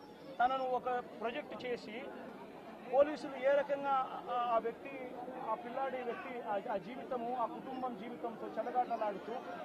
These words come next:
ఏ రకంగా వ్యక్తిత్వ హరణ చేస్తా ఉన్నారో ధర్మమేనా? రేపొద్దున మీకైనా కానీ ఎవరైనా కూడా ఇదే మాదిరిగా చేసి, మీకు, మీరు హత్య కాబట్టి సింపథైజ్ చేయాల్సింది పోయి,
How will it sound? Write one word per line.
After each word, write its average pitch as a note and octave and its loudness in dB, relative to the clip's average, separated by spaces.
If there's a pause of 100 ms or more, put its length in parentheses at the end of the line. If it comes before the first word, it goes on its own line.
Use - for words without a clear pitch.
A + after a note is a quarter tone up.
(380)
ఏ - 6
రకంగా C#4 2
వ్యక్తిత్వ C4 0
హరణ A#3+ 4
చేస్తా A#3 0
ఉన్నారో G#3+ 0
ధర్మమేనా? A3+ 2 (440)
రేపొద్దున A3 0
మీకైనా C4+ 0
కానీ B3+ 0
ఎవరైనా B3 2
కూడా A#3+ 2
ఇదే A#3+ 0
మాదిరిగా A#3 0
చేసి, G#3+ -6 (440)
మీకు, C4 0 (280)
మీరు A3+ 0
హత్య A#3+ 2
కాబట్టి B3 4
సింపథైజ్ B3+ -2
చేయాల్సింది B3 0
పోయి, G3+ -2